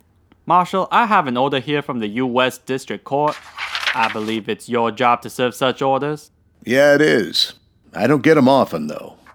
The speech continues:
Speaker 2: Hmm. Order of foreclosure and eviction on Ed Blake. Why are you doing this to Ed, Caleb?
Speaker 1: The man borrowed money from me.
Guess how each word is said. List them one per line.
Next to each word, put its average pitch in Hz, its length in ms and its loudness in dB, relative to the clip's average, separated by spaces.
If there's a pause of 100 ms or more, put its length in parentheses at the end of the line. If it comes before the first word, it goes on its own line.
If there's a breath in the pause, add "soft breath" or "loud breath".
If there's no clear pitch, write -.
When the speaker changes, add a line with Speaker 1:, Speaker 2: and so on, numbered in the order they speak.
(920)
Speaker 2:
Hmm. 85 720 -10 (760)
Order 160 480 4
of 104 180 -2
foreclosure 120 1000 0
and 113 300 0
eviction 113 640 -2
on 92 560 -6 (340)
Ed 135 320 -4
Blake. - 680 -8 (300)
Why 117 160 0
are 170 60 4
you 165 160 6
doing 180 300 4
this 165 180 2
to 143 120 0
Ed, 151 300 0
Caleb? 107 420 -4 (880)
Speaker 1:
The 156 60 -12
man 165 280 -2
borrowed 180 260 4
money 190 240 -2
from 113 260 -4
me. 101 220 -8